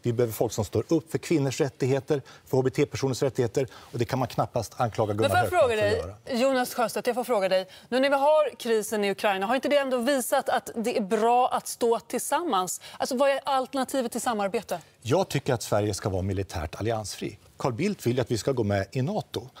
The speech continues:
Speaker 1: Jag tror att spänningen skulle öka i Europa om vi går med i nato. Jag tycker att vi ska ha en egen
Speaker 2: Men om vi
Speaker 1: självständig
Speaker 2: inte
Speaker 1: röst i utrikespolitiken,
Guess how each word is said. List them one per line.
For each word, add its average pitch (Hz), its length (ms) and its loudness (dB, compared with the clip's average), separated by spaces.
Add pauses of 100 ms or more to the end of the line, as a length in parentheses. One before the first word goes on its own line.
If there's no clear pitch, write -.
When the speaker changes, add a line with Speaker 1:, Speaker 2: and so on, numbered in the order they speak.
(120)
Speaker 1:
Jag 165 240 2
tror 113 120 0
att 95 60 -4
spänningen 98 560 -2
skulle 95 360 -4
öka 160 640 -2
i 123 120 0
Europa 98 500 -2
om 120 100 -6
vi 98 140 -2
går 98 120 -6
med 85 200 -2
i 87 40 -4
nato. 104 420 -8 (320)
Jag 156 220 2
tycker 175 200 -2
att 151 120 -2
vi 147 80 2
ska - 140 -4
ha 107 200 2
en 110 180 -4
egen 165 480 0
Speaker 2:
Men 277 100 2
om 294 80 4
vi 302 60 4
Speaker 1:
självständig 165 420 0
Speaker 2:
inte 139 120 2
Speaker 1:
röst 135 200 -2
i 147 40 4
utrikespolitiken, 131 840 -2